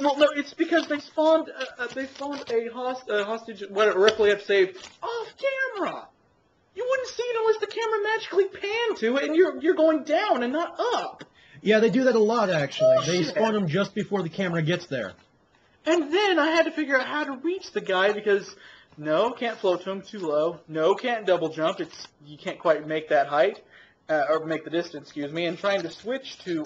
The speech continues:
Speaker 1: um, Axel to have him float at the height of a double jump, no, that would be too easy. <sighs> Why, Capcom? Why?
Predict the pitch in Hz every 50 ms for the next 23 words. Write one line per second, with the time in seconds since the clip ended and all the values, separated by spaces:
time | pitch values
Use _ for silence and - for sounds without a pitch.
0 | - - 143 135 123 - - - 143 - - - - - 160 156 156 - - 175
1 | 160 151 147 151 170 175 160 156 151 147 - - 160 151 156 156 156 156 156 151
2 | 151 147 143 135 151 147 147 151 143 160 170 190 185 - 170 143 135 123 120 131
3 | 160 160 156 175 196 202 - 131 123 - - 139 120 120 120 120 123 147 165 202
4 | 208 - _ _ _ _ _ _ _ _ _ _ _ _ _ _ _ _ _ -
5 | - - - - - - - _ _ _ _ _ _ _ _ _ _ _ _ _
6 | _ _ _ _ - 415 403 440 466 440 320 214 160 143 - - - 139 147 151
7 | 151 - - - 165 165 185 202 220 254 277 285 320 403 427 453 480 480 415 254
8 | 185 147 160 165